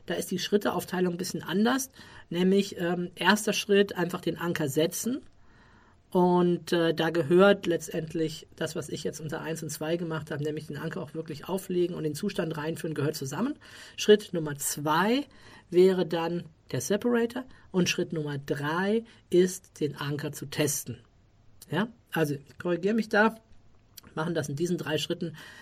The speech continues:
weil's auch in anderen Aufzeichnungen, ihr werdet das dort auch so finden. So, jetzt haben wir den negativen Anker gesetzt und die Frage ist jetzt natürlich,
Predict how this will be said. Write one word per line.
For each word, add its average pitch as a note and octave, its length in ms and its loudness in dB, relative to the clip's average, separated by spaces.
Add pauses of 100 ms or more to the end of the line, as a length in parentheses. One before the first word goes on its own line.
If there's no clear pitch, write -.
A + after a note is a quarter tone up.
(140)
weil's F3+ 480 8
auch D#3 320 0
in D3 300 -6
anderen D#3 340 -4
Aufzeichnungen, C#3+ 640 -8
ihr D3 100 -6
werdet C#3 200 -6
das - 120 -10
dort - 240 -10
auch C#3 140 -8
so - 160 -8
finden. - 320 -10 (840)
So, C4+ 200 12
jetzt F3 160 8
haben A#3+ 100 10
wir D4 60 8
den A3 120 10
negativen B3+ 440 4
Anker F#3 240 2
gesetzt F3 420 2 (440)
und G3 540 6
die F3 140 0
Frage G3 500 4
ist G#3 280 -2
jetzt - 340 -2
natürlich, F#3+ 680 0